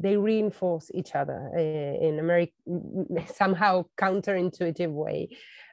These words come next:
Um, cpec has indeed grown, uh, mostly in the last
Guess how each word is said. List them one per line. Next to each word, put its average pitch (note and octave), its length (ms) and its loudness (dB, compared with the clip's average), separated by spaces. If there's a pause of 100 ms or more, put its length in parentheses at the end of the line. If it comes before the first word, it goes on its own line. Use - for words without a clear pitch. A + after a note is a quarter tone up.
(120)
Um, F3 720 2 (800)
cpec A#3 340 4
has A3 260 0
indeed G3 280 4
grown, F#3 560 2
uh, F3 260 -2
mostly F3+ 540 2
in E3+ 140 0
the D#3+ 60 0
last - 560 -4